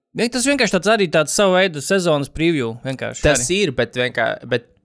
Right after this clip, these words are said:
Speaker 2: trešo reizi jau, kad
Speaker 1: Jā, nu,
Speaker 2: viņus tu
Speaker 1: jā, jā.
Speaker 2: klausies, tad jau vairs
Speaker 1: Jā,
Speaker 2: jau
Speaker 1: jā.
Speaker 2: tur nav ko
Speaker 1: Jā.
Speaker 2: previewot, viss jau
Speaker 1: Jā.
Speaker 2: ir izpreviewvots.
Speaker 1: Jā.
Speaker 2: Nu,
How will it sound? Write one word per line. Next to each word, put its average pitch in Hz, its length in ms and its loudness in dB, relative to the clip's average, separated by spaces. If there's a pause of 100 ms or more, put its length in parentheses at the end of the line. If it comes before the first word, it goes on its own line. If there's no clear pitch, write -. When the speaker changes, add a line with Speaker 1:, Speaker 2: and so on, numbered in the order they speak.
(160)
Speaker 2:
trešo 143 380 2
reizi 139 460 0
jau, 117 180 0
kad - 80 -6
Speaker 1:
Jā, 208 140 6
nu, 202 100 4
Speaker 2:
viņus 226 80 6
tu 208 60 6
Speaker 1:
jā, 190 80 4
jā. 165 80 4
Speaker 2:
klausies, 147 400 2
tad 131 100 -2
jau 139 220 4
vairs 120 180 2
Speaker 1:
Jā, 147 140 4
Speaker 2:
jau 127 80 2
Speaker 1:
jā. 127 80 -2
Speaker 2:
tur 127 100 -8
nav 127 240 -2
ko 120 80 -2
Speaker 1:
Jā. 107 80 -4
Speaker 2:
previewot, 139 640 0
viss 139 220 -2
jau 120 100 2
Speaker 1:
Jā. 123 140 2
Speaker 2:
ir 117 80 -2 (420)
izpreviewvots. 127 1200 2
Speaker 1:
Jā. 139 100 2
Speaker 2:
Nu, 139 140 -4